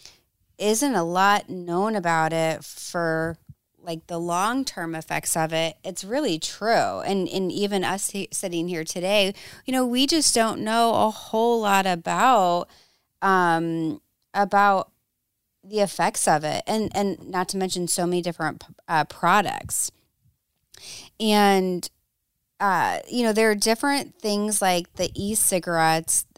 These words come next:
um, different types of vapes, different flavors, and, um, you know, so many different products out there that I guess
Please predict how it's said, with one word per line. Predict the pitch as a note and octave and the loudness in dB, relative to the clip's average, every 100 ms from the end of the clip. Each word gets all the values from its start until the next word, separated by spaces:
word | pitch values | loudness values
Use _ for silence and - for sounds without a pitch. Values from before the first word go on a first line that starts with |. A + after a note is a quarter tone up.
| - | -4
um, | D#3+ D#3 D#3+ D#3+ _ _ _ _ - _ _ _ F3 - | -2 0 -2 -4 _ _ _ _ -20 _ _ _ -14 -4
different | G#3 D4+ G#3+ | 0 0 -2
types | - F#3+ F#3+ - F3+ | -2 0 0 0 -2
of | E3+ | -2
vapes, | E3+ E3 D3 F3 - - - - | -4 0 0 -2 -4 -4 -4 -8
different | F#3 F3+ - | -8 -4 -6
flavors, | - - G3 F#3+ G3+ G#3+ G#3+ G#3+ A3+ G#3+ - - - _ _ _ _ F#3+ | -8 -8 -2 -2 0 0 0 0 0 0 0 -2 -10 _ _ _ _ 0
and, | F#3+ F#3 F3+ F3 E3+ E3+ E3+ E3 - - _ _ _ _ _ _ - | 4 4 4 2 0 0 -2 -4 -6 -10 _ _ _ _ _ _ -6
um, | F3+ E3+ D#3 C#3 A2+ G#2+ - _ _ - | 0 0 0 -2 -6 -10 -14 _ _ -8
you | A3 | -4
know, | F#3+ | -2
so | - A#3 | 0 0
many | C4 | 0
different | B3 A3+ F3+ E3 | -2 -2 -4 -2
products | G3+ G3+ F#3+ - - | 0 0 0 -6 -2
out | F3+ B3 - | 0 -2 -2
there | E3+ D#3+ D#3 E3 | -2 0 0 -2
that | E3+ E3+ E3 D#3+ E3 - _ _ _ _ _ _ _ _ _ _ _ _ - C3+ - - | 0 2 4 2 0 -2 _ _ _ _ _ _ _ _ _ _ _ _ -20 -20 -18 -6
I | F#3 | -2
guess | G3 F#3+ F3+ | 2 2 2